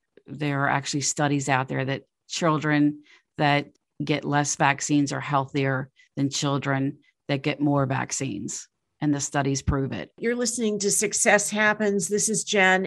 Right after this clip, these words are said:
Speaker 2: and I have with me today Melissa and her son. J J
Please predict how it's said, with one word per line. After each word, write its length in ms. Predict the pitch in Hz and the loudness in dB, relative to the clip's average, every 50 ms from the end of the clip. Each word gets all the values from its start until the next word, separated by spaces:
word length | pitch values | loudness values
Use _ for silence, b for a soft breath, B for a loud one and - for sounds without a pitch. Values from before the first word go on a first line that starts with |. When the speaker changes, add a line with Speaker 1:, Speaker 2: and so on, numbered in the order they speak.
| - | -2
Speaker 2:
and 360 | 190 196 190 180 180 175 170 - - | 0 2 2 4 2 0 -2 -2 0
I 120 | 190 185 | 0 0
have 260 | 175 196 208 214 208 | 2 2 0 0 2
with 200 | 196 208 202 202 | 2 0 -2 0
me 140 | 208 202 202 | -2 -2 0
today 300 | 185 190 170 196 185 185 | 0 0 0 0 0 0
Melissa 320 | 180 185 185 190 175 - 175 | 0 -2 -2 -2 -2 -2 -4
and 100 | 170 165 | -4 -4
her 140 | - 208 202 | -2 -2 0
son. 540 | 196 - - 208 196 190 185 180 175 170 170 B B B B B B B - | 2 2 2 2 4 4 4 2 2 0 -4 B B B B B B B -2
J 240 | 160 190 196 185 190 | 4 4 6 6 6
J 500 | 170 180 202 185 185 180 185 185 - | 4 4 4 6 6 6 4 4 0